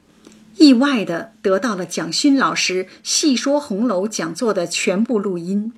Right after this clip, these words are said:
非常喜欢，便一鼓作气连听了四遍。之后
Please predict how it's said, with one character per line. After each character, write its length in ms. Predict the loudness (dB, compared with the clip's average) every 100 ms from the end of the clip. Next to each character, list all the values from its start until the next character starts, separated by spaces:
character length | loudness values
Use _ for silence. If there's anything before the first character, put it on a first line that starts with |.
| _ _ _ _ _ _ _ _
非 160 | -2 0
常 180 | 4 4
喜 300 | 2 -4 -8
欢， 320 | -8 -8 -10 _ _ _ 0
便 200 | 2 2
一 160 | 2
鼓 220 | 0 -2 -6
作 240 | -2 -2
气 460 | -2 -2 -2 -4 -10 _ 0
连 280 | 6 6
听 260 | 6 4 0
了 80 | 0
四 300 | -4 -6 -6
遍。 320 | -6 -10 -12 _ _ _ _ _ _ _ -8
之 160 | -4
后 380 | -4 -4 -6 -10